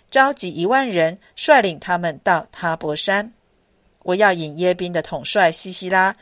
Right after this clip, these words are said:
率领战车和军队在基顺河向你迎战，但是我要把他交在你手里。”巴拉回答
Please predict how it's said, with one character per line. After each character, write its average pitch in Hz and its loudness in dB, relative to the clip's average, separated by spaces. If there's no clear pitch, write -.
率 277 0
领 170 -6
战 226 -2
车 254 -2
和 202 -2
军 269 -8
队 254 0
在 190 0
基 185 -6
顺 190 -4
河 147 -4
向 175 0
你 151 -10
迎 147 -12
战， 240 0
但 190 -2
是 175 -4
我 160 -6
要 160 0
把 147 -4
他 160 -6
交 247 0
在 233 2
你 156 -10
手 156 0
里。” 175 -2
巴 196 4
拉 208 2
回 156 -2
答 160 0